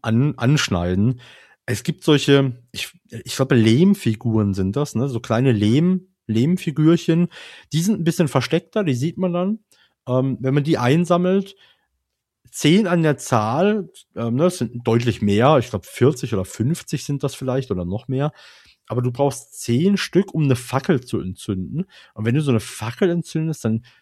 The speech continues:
passiert was ganz Dubioses, dann schwenkt die Kamera einmal raus und es wirkt so, als würden wir in den Untergrund dieser Map gehen und da geht dann so ein Licht an. Das heißt, wenn du, glaub ich, alle Fackeln entzündest, passiert irgendwas.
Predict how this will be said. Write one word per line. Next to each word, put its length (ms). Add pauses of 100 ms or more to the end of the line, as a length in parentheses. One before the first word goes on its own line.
(100)
passiert 320
was 100
ganz 240
Dubioses, 600
dann 260
schwenkt 400
die 140
Kamera 560
einmal 320
raus 500 (440)
und 100
es 200
wirkt 280
so, 100
als 240
würden 220
wir 80
in 80
den 140
Untergrund 840
dieser 200
Map 380
gehen 460 (340)
und 220
da 100
geht 220
dann 100
so 120
ein 60
Licht 360
an. 200
Das 200
heißt, 400 (640)
wenn 140
du, 120
glaub 260
ich, 140
alle 220
Fackeln 480
entzündest, 500
passiert 420
irgendwas. 360